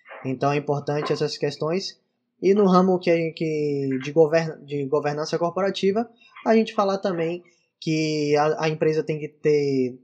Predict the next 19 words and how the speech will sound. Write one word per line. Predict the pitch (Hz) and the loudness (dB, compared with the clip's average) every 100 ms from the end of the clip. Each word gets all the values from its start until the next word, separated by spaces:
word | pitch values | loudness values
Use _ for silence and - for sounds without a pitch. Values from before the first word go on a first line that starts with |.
| _ _ | _ _
tudo | 220 180 | 0 2
dentro | 165 151 | -2 -2
da | 147 | -2
norma, | 151 170 160 156 151 | 2 4 4 0 -2
registrado, | 151 139 135 - 156 156 151 147 | -2 -2 -4 -6 -4 -2 -2 -4
com, | 143 151 143 - 143 | -4 -4 -4 -8 -4
é, | 135 131 127 123 127 | -2 -2 -2 -4 -8
sem | - 180 175 151 - _ _ _ - - - - | -6 -4 -4 -6 -14 _ _ _ -18 -16 -16 -6
atitudes | 170 170 185 170 165 143 | -4 -2 -2 -2 -2 -2
ilícitas. | 139 160 180 175 175 165 - - _ _ _ - | -4 -2 -4 -4 -4 -4 -6 -20 _ _ _ -2
É, | 147 147 143 | 0 0 0
caso | 202 208 208 196 | 4 6 6 4
seja | 196 190 175 | 2 2 2
uma | 180 | -2
empresa | 170 175 170 | 0 0 0
que | 165 170 | -2 -6
tenha | - - 196 208 185 | -6 0 2 2 0
vínculos | 143 165 196 190 160 - | -2 -2 -2 -2 -6 -6
com | - 190 202 180 | -4 0 0 -2